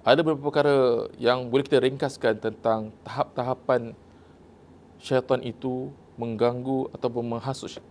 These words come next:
manusia. Pertama sekali, mereka menggoda,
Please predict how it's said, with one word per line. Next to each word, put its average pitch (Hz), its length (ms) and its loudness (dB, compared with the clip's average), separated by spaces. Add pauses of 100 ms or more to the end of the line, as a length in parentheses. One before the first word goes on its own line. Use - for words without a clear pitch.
(100)
manusia. 107 480 -8 (880)
Pertama 160 320 4
sekali, 180 400 0 (540)
mereka 156 560 0
menggoda, 151 720 0